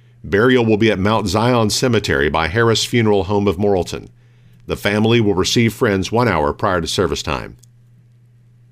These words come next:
William Ray Bill Hunt Junior, age sixty-two, of Perryville, died Friday, January twenty-eighth. Arrangements are by Rosewood Funerals and Cremations of Morrilton and Conway. Lou Elder Mall,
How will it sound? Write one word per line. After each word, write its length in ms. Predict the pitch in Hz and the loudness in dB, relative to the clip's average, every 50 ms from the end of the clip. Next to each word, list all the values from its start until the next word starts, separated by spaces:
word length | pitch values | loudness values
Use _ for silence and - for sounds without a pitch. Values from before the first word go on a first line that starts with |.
| _ _ _ _ _ _ | _ _ _ _ _ _
William 440 | - 131 139 139 131 123 117 110 107 | 0 4 4 6 6 4 4 4 4
Ray 320 | 117 123 123 123 117 110 98 | 4 4 4 4 4 4 2
Bill 380 | 87 117 120 120 117 107 98 | 4 2 4 4 4 2 2
Hunt 360 | 85 113 120 117 110 104 95 | 0 0 -2 -2 -2 -4 -6
Junior, 440 | 90 92 110 117 120 120 120 123 113 | -4 0 0 2 2 2 2 2 2
age 300 | 98 104 104 101 90 - | 2 4 2 2 2 0
sixty-two, 640 | - - 135 - - - 120 107 - - 123 110 101 | 0 0 0 -2 -2 -2 -2 -2 0 2 2 2 2
of 140 | - - | 0 0
Perryville, 360 | - 123 107 87 73 69 67 69 | -2 0 0 0 0 -2 -4 -4
died 280 | 80 80 80 80 - | -2 -2 -2 -2 -4
Friday, 420 | - - 110 107 107 104 104 104 101 | -2 -2 -2 0 2 2 2 2 2
January 460 | 104 107 107 107 104 101 101 95 92 | 0 0 0 2 4 4 2 2 0
twenty-eighth. 500 | - - 104 98 98 98 101 - - - - - - - _ _ _ _ _ _ _ - - | 0 -2 0 2 2 2 2 0 -2 -6 -18 -20 -20 -20 _ _ _ _ _ _ _ -4 -2
Arrangements 560 | 107 120 123 127 117 - 113 107 95 - 104 | 0 2 2 2 0 0 -2 -2 -2 0 0
are 140 | 87 85 80 | 0 0 0
by 140 | 82 78 | 0 0
Rosewood 520 | 78 78 98 117 120 113 - 113 110 95 - | 0 2 2 2 2 2 0 0 -2 -2 -2
Funerals 440 | - 123 113 110 110 104 104 98 - | -2 0 2 2 2 2 2 0 0
and 120 | 101 92 | -4 -4
Cremations 640 | - 113 107 107 107 98 87 - - - - - - | -2 -2 0 2 2 0 0 -4 -10 -14 -16 -16 -16
of 80 | 67 | -12
Morrilton 500 | - 80 92 101 107 107 104 - 113 107 | -8 -4 -2 0 0 0 0 -2 0 0
and 120 | 104 101 98 | 0 0 0
Conway. 480 | - 101 90 78 67 62 60 - - - - _ - - _ - - - - - - - - - - - - _ _ _ _ _ - - 98 | -2 -2 -2 -2 -4 -8 -10 -12 -16 -20 -20 _ -20 -20 _ -20 -20 -20 -20 -20 -20 -20 -20 -20 -20 -20 -20 _ _ _ _ _ -14 -4 0
Lou 320 | 113 131 131 127 131 120 | 2 4 4 4 4 2
Elder 340 | - 117 123 117 107 110 104 | 2 2 2 2 2 2 2
Mall, 480 | 104 110 113 117 120 127 139 123 117 | 2 2 2 2 2 2 0 -2 -6